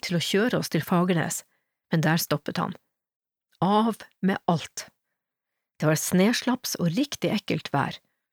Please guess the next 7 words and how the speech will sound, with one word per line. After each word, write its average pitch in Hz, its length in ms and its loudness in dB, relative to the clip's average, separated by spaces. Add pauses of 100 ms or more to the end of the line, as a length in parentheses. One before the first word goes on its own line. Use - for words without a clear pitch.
(380)
Alle 240 320 4
bilene 185 440 2
som 151 160 0
for 180 240 0
forbi 185 400 0
var - 240 -2
overfylte. 175 680 -2